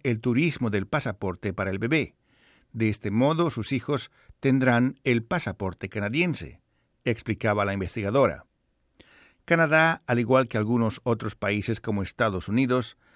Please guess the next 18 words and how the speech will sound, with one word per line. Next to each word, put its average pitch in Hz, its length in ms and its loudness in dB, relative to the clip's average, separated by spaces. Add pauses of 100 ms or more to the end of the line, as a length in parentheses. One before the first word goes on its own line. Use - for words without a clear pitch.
(240)
hace 127 280 -2
parte 156 360 2
de 143 100 2
los 117 200 0
pocos 185 460 -4
países 117 420 0
desarrollados 117 800 -2 (320)
que 143 120 -2
otorgan 156 640 2
la 113 220 0
ciudadanía 131 800 2 (480)
a 127 120 2
cualquier 131 640 0
niño 131 420 2
nacido 107 420 -2
en 110 80 2
su 110 120 -6
territorio, 117 680 0